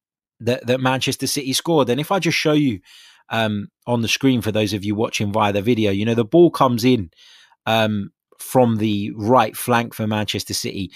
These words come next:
And what's interesting about this is, um, Manchester City have a couple of players coming forward, and, and Raheem Sterling, um,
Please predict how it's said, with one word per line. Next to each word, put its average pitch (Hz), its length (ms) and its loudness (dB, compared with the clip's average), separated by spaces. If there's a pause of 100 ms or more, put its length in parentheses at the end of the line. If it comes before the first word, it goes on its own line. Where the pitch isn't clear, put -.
(300)
And 135 140 2
what's 214 180 4
interesting 160 520 2
about 117 320 2
this 98 260 -6
is, 104 240 -4
um, 101 260 -4 (720)
Manchester 160 500 0
City 143 240 -2
have 123 180 -2
a 110 80 -2
couple 131 320 -2
of 104 80 -8
players 95 300 -4
coming 104 280 -6
forward, 104 400 -2
and, 98 200 -6
and 107 280 -6
Raheem 127 380 4
Sterling, 123 720 4 (500)
um, 107 500 -2